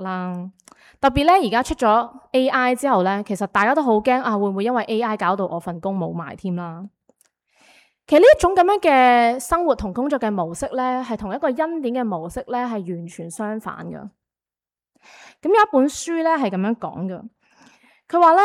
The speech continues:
簡單嚟講呢，恩典呢，其實唔係我哋工作場合嘅運作法則啊，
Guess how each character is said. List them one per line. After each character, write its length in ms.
簡 160
單 160
嚟 120
講 200
呢， 80
恩 300
典 160
呢， 100
其 100
實 140
唔 180
係 240
我 100
哋 420
工 200
作 140
場 260
合 100
嘅 280
運 320
作 140
法 240
則 160
啊， 260